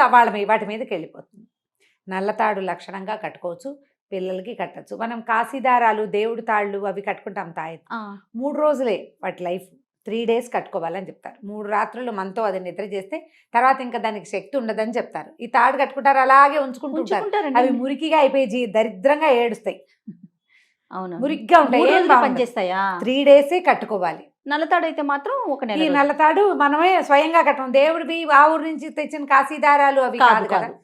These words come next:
Speaker 1: మనం మూడు ముళ్ళు వేస్తే ఒక నెల రోజులు అమావాస్య నాడు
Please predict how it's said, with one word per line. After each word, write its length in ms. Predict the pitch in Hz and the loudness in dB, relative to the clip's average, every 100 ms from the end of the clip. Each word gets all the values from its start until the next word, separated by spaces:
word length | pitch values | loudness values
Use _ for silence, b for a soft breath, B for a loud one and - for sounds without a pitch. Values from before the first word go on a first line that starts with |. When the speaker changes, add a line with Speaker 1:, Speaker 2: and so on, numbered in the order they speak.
| _ _ 233 | _ _ -6
Speaker 1:
మనం 240 | 240 240 | -4 -4
మూడు 220 | 240 240 | -4 -4
ముళ్ళు 280 | 226 233 269 | -6 -4 -2
వేస్తే 220 | 254 320 | 0 0
ఒక 180 | 330 240 | 0 0
నెల 200 | 226 202 | -2 -4
రోజులు 400 | 202 214 214 165 - _ _ - | -4 -4 -6 -10 -14 _ _ -12
అమావాస్య 420 | 208 233 233 240 | -6 -4 -6 -6
నాడు 260 | 220 208 | -4 -4